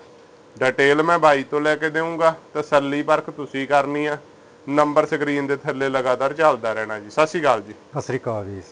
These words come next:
Speaker 1: ਨਾਮ ਤੇ ਐਡਰੈਸ ਦੱਸ ਦਿਓ ਜੀ।
Speaker 2: <clears throat> ਨਾਮ ਮੇਰਾ ਮੱਖਣ ਸਿੰਘ, ਪਿੰਡ ਭਗਤਾ ਭਾਈ ਕਾ,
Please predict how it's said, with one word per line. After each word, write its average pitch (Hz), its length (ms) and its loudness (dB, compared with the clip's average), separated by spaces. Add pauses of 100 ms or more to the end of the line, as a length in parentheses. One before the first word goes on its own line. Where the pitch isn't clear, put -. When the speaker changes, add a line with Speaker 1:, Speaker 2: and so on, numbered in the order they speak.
Speaker 1:
ਨਾਮ 165 320 6
ਤੇ 185 100 -2
ਐਡਰੈਸ 185 340 0
ਦੱਸ 160 240 4
ਦਿਓ 117 140 -6
ਜੀ। 113 180 -6 (100)
Speaker 2:
<clears throat> 170 280 -2
ਨਾਮ 135 260 4
ਮੇਰਾ 156 160 0
ਮੱਖਣ 127 260 -4
ਸਿੰਘ, 147 380 -2 (720)
ਪਿੰਡ 143 240 0 (120)
ਭਗਤਾ 127 280 0
ਭਾਈ 135 240 0
ਕਾ, 139 280 -2